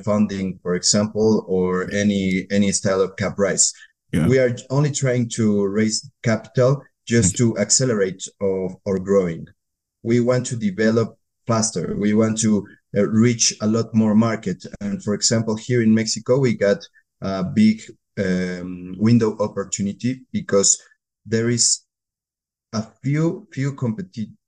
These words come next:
Speaker 1: competition here. Nobody is offering a service as we are making it right now. So we see a clear window of opportunity that we want to take advantage of.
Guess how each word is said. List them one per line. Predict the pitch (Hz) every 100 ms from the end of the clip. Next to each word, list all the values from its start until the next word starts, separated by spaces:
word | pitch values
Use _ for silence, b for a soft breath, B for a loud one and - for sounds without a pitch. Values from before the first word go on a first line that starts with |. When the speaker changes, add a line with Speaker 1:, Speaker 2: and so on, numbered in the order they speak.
| -
Speaker 1:
competition | 101 92 - 110 - 85 -
here. | 85 73 - _ _ -
Nobody | 104 107 123 117 110 113 117 -
is | 107 - -
offering | 104 - 104 98
a | 92
service | - 113 110 147 - -
as | 92 -
we | 104 101
are | 92 92 104
making | 104 101 - 92
it | 92
right | 95 87 101
now. | 104 82 - B _ -
So | - 104 98 98
we | 113 117
see | - 123 131 160 _ _ -
a | 104
clear | - 120 135 151 165 185 _ _ -
window | 107 117 120 120 104
of | 101 -
opportunity | 107 107 92 - 107 110 135 - -
that | 95
we | 104 104
want | 104 101
to | -
take | - 104 98
advantage | 92 107 104 82 -
of. | -